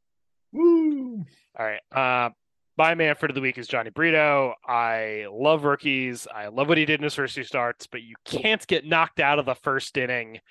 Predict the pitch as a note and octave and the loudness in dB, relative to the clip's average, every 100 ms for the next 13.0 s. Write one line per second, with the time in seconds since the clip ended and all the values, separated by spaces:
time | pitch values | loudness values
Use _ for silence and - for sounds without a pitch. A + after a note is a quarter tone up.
0 | _ _ - - - - - E3 - - | _ _ -18 -18 -14 -10 -8 -4 -4 -2
1 | F3 - - - E3 E3 E3+ D#3 C#3 C#3 | -2 -2 -8 2 2 4 0 0 0 0
2 | C#3+ C3 A#2 A#2 A#2+ A2+ A2+ A#2 - - | -2 -6 -6 -6 -8 -8 -8 -8 -16 -8
3 | - C#3 C3+ C3+ C3+ - B2 A#2 A2+ A2+ | -2 -2 2 2 0 -2 -8 -6 -8 -8
4 | A#2 G#2 G#2+ G#2+ A2 - - - C#3 D3+ | -12 -12 -14 -16 -16 -16 -12 -4 4 6
5 | C3+ D3 D3 - B2+ A#2+ A#2 - _ _ | 8 6 2 2 4 4 2 -4 _ _
6 | - C#3+ C3+ B2+ - C#3+ C#3 B2+ B2+ B2 | -6 -2 -2 -2 -4 0 2 2 2 2
7 | C3+ A#2+ - A#2 G#2 G2 G#2 G2+ _ _ | 0 -2 -4 -6 -6 -10 -12 -14 _ _
8 | _ A#2+ A#2+ A#2+ A#2+ C3 D3+ D#3 G3+ G#3+ | _ -12 -4 -2 0 0 0 2 2 2
9 | - G3+ D#3 F3+ E3 D#3 C#3+ D3+ F#3 D3+ | 0 -4 -2 0 0 2 0 -2 -4 0
10 | C#3 C3 C3 C3 B2+ B2 D3 A#2 B2 B2 | 2 2 0 -2 -6 -6 -6 -8 -8 -8
11 | B2+ C3 - - _ _ _ _ - A#2+ | -8 -8 -12 -20 _ _ _ _ -18 -14
12 | - F3+ F3+ G3 F3 F#3+ D#3+ D#3 - D3+ | -2 0 4 4 4 4 2 2 2 2